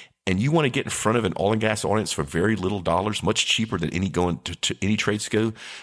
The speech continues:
we'll stick Julie's email here. Reach out to Julie. I think it's four hundred fifty-five dollars to become a sponsor. The other thing is, we're getting ready to franchise this thing. We're getting ready to grow it. So every city in the U S there's oil, we plan to do one of these every month. So the next place we're going is San Antonio, and then Dallas, and then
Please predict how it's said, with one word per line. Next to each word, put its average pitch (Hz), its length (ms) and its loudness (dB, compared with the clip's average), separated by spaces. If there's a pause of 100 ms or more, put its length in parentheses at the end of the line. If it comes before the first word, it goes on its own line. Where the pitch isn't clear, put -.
we'll 104 160 2
stick - 260 -2
Julie's 110 420 2
email 92 300 2
here. 85 160 -2
Reach 101 220 0
out - 100 0
to - 60 -8
Julie. 95 220 0
I 87 40 -2
think 139 140 0
it's - 100 -4
four 117 240 0
hundred 113 160 2
fifty-five 98 440 -2
dollars 85 300 0
to - 60 -10
become 82 200 -4
a 76 40 -4
sponsor. 92 460 -4 (500)
The - 120 2
other 156 220 2
thing 92 260 0
is, 85 260 0 (260)
we're 104 100 0
getting 131 140 2
ready 151 120 4
to 87 60 -4
franchise 92 520 0
this 73 100 -12
thing. - 120 -8
We're 85 80 -6
getting 120 160 0
ready 98 100 0
to 82 60 -8
grow 80 260 0
it. - 100 -6 (580)
So 95 320 2
every 131 240 2
city 127 340 0
in 107 60 -2
the 92 60 -4
U 104 160 2
S 101 140 -2
there's 80 260 0
oil, 80 340 2
we 90 120 -4
plan 95 240 -2
to 80 60 -2
do 82 140 -2
one 85 120 0
of 80 40 -2
these 80 200 -4
every 78 180 -2
month. 78 280 -2
So - 180 -2
the 78 100 -2
next - 440 -2
place 110 300 0
we're 87 60 -4
going 95 220 2
is - 80 -2
San 98 180 0
Antonio, 110 680 0
and 82 120 -4
then 78 120 -2
Dallas, 98 520 0
and 69 140 -6
then 73 100 -2